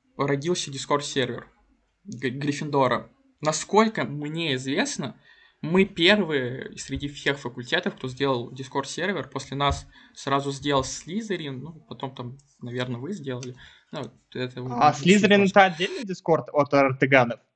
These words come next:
Speaker 2: Или Артеганы и Слизерин это одно и то же? Я вот все путаюсь.
Speaker 1: Щас мы дойдем. Получается, все в Discord был,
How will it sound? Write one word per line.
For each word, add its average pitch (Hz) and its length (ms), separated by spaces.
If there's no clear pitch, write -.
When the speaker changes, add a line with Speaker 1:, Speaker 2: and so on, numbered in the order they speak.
Speaker 2:
Или 143 100
Артеганы 156 540
и 143 40
Слизерин 139 460
это 131 140
одно 135 180
и 131 60
то 127 160
же? 117 100
Я 113 100
вот 117 140
все 120 220
путаюсь. 113 500
Speaker 1:
Щас - 340
мы 143 120
дойдем. 131 340
Получается, 156 800
все 185 300
в 156 80
Discord 165 420
был, 156 180